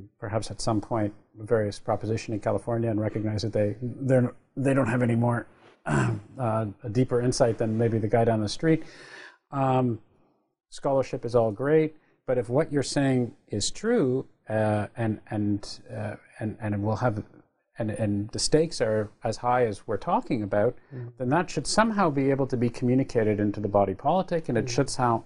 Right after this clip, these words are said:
Speaker 1: should somehow be able to affect society.
Speaker 2: Mm.
Speaker 1: So, to the question, and it took me a while to get there, how do your thoughts and those of your colleagues map on to changing society?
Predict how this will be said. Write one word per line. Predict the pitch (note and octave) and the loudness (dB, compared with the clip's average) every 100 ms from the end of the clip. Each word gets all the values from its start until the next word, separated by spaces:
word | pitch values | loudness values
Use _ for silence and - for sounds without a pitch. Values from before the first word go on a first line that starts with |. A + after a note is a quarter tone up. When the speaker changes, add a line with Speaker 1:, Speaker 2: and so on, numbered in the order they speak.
| - | -8
Speaker 1:
should | - E3+ D#3 | -8 -4 0
somehow | D3 C3 G#2+ B2 | 2 2 2 -2
be | G#2+ A2 | 0 2
able | A#2 A#2 G#2+ | 4 4 2
to | - A2+ G#2+ G#2+ - - _ - | -2 0 0 0 -6 -20 _ -14
affect | - A#2 - | -2 0 0
society. | - - D#3 A#2 G2+ F#2+ _ _ | -4 0 2 2 -2 -6 _ _
Speaker 2:
Mm. | C3 B2+ | -18 -16
Speaker 1:
So, | - C3 B2+ A#2 - _ _ _ _ _ | -6 0 2 0 -4 _ _ _ _ _
to | - B2+ | -4 -2
the | |
question, | A#2 D3 C3+ - G#2 G2+ - _ - | 2 2 0 0 0 0 -4 _ -6
and | G2+ | -6
it | |
took | - - | -4 -6
me | G2+ | -2
a | |
while | G2+ G2+ | 0 0
to | G2+ | -2
get | G#2 B2+ | -4 -4
there, | - G2+ G#2 - _ | -2 -2 -4 -12 _
how | - - D3 D#3 D#3 D3 - _ _ _ _ | -16 -6 0 2 2 0 -4 _ _ _ _
do | C3 | -2
your | B2+ D3 | 2 2
thoughts | C#3 D#3 C#3+ C3 - - | 0 -2 -2 -2 -4 -4
and | A#2+ | 0
those | B2 B2 | 2 2
of | B2 | 2
your | A#2 A2+ | 0 -2
colleagues | - C#3 D3+ A2+ G2+ - - - _ _ | -2 2 2 2 -2 -6 -10 -12 _ _
map | A#2+ B2 A2+ | -2 0 0
on | C3 B2 A#2+ | 0 2 0
to | G#2 - A#2 A2 G#2+ G2+ - _ | -2 -2 0 2 2 0 -6 _
changing | - B2+ B2+ - | -8 -2 0 0
society? | - - - D3+ D3 G2+ E2 G#2 | -4 -4 -2 0 2 0 -4 -8